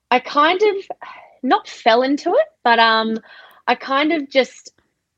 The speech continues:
yeah, I didn't really know that that's what I wanted to do at the time when I was starting a business. It just all rolled into what it is now. But, um, <laughs> so I started out, I was offered a job,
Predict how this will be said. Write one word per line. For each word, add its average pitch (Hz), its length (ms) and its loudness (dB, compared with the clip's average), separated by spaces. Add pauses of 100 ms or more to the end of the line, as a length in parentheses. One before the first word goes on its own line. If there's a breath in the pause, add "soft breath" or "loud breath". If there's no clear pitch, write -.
(200)
yeah, 240 260 2
I 208 80 2
didn't 285 300 -2
really 269 220 2
know 240 240 0
that 220 180 -2
that's 208 220 -2
what 214 120 2
I 208 80 2
wanted 202 220 -2
to 196 100 -12
do 202 180 0 (100)
at 190 140 -2
the 202 60 -12
time 185 540 -4
when 190 120 -2
I 175 100 -2
was 175 120 -8
starting 170 300 -2
a 160 40 -12
business. 165 340 -12
It - 120 -10
just - 480 -10
all 180 180 0
rolled 165 240 2
into 165 400 -2 (680)
what 175 140 2
it 160 60 0
is 160 160 2
now. 170 280 4
But, 214 200 4
um, 202 320 2 (260 loud breath)
<laughs> - 240 -18
so 277 140 4
I 254 80 6
started 302 440 2
out, 240 280 4
I 220 80 2
was 220 260 -2
offered 226 300 -2
a 240 60 -4
job, 190 600 0